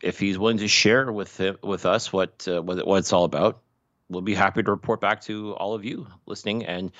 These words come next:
by all means, I said, we'll, we'll, we'll tweet it out. We'll, we'll, we'll show you what this is. And if you folks have any suggestions or comments or what you think it could be as well, by all means,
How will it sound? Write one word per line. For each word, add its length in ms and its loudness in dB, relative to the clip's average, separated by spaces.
by 140 4
all 80 6
means, 260 0
I 120 -4
said, 180 -2
we'll, 260 -2
we'll, 220 -2
we'll 120 -4
tweet 220 -2
it 140 0
out. 180 2
We'll, 300 -6
we'll, 280 -8
we'll 120 -10
show 180 0
you 180 2
what 180 0
this 260 -6
is. 280 -2
And 400 0
if 220 -4
you 80 4
folks 220 2
have 160 4
any 160 2
suggestions 640 -2
or 180 2
comments 380 -2
or 100 -2
what 140 0
you 100 -6
think 200 0
it 80 -10
could 140 2
be 100 0
as 100 -2
well, 340 -2
by 160 4
all 100 4
means, 380 -4